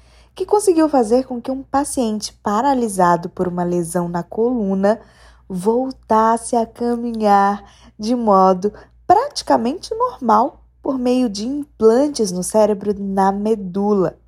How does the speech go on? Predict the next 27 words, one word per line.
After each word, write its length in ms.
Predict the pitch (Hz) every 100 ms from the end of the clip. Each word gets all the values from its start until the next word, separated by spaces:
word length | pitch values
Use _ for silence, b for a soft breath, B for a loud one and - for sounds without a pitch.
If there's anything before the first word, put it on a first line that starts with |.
| _ _ b b b b b b
O 80 | 202
método 720 | 196 202 247 247 185 180 185
ainda 320 | 180 185 190
é 20 |
complexo 760 | 202 - - 202 180 185 - 240
e 40 |
trabalhoso, 760 | 233 202 208 240 170 156 156 160
mas 320 | 170 170 170
representa 720 | 190 185 185 175 185 247 294 B B B
o 80 | -
maior 640 | 185 175 160 160 170 269
avanço 640 | 392 427 233 196 254 392 -
até 180 | - 330
agora 600 | 508 277 190 185 202 247 b b b
nas 220 | - 208 208
tentativas 640 | 240 220 220 220 220 202
de 200 | 196 208
reconectar 1120 | 180 208 302 320 330 302 294 - 254 240 247 B B B B
a 80 | 208
movimentação 1000 | 202 202 233 240 233 220 220 202 202 220
de 120 | 208
pessoas 480 | 196 208 - 208 208
com 100 | -
esse 200 | 202 214
tipo 300 | 208 - -
de 120 | 190
paralisia. 1000 | 190 196 190 190 208 214 190 190 190 151